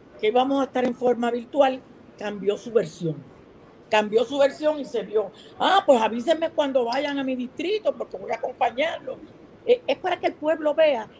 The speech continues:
que ese gesto de ustedes y esta gestión es excelente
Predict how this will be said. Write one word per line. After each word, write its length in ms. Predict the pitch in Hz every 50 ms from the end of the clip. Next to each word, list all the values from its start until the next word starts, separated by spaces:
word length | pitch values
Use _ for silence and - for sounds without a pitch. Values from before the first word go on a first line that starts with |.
| - - -
que 120 | - 214 202
ese 260 | 202 - - 285 277
gesto 380 | 294 285 277 285 - 294 277
de 60 | 269 254
ustedes 520 | 247 - - 294 285 269 240 214 196 190
y 20 |
esta 220 | 190 185 - - 233
gestión 500 | 277 254 - - - 294 277 254 262 262 - - - - - -
es 160 | - 175 214
excelente 720 | 240 247 - - 254 269 285 294 302 294 - 220 208 190